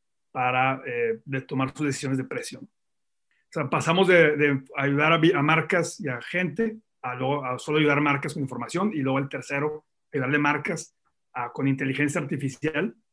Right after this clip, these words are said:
tomar las mejores decisiones, ¿no? Y ahí es donde estamos ahorita y es donde, donde dimos el, el, el, el brinco fuerte en la empresa.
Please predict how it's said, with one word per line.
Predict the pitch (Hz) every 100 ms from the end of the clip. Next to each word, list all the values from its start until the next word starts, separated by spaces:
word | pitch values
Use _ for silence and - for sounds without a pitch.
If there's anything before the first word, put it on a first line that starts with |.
| _ _ _
tomar | 143 135
las | 135
mejores | 135 139 131
decisiones, | 127 - 117 107 110
¿no? |
Y | 127
ahí | 127 131
es | 135
donde | 135
estamos | - 131 131
ahorita | 143 143
y | 165 139
es |
donde, | 135 135 123 - _ _ _ _ _ -
donde | 123
dimos | 120 127 120
el, | 120 120
el, | 113 110
el, | 117 113
el | 117
brinco | 127 120 -
fuerte | - 127 - 131
en |
la | 110
empresa. | 101 - -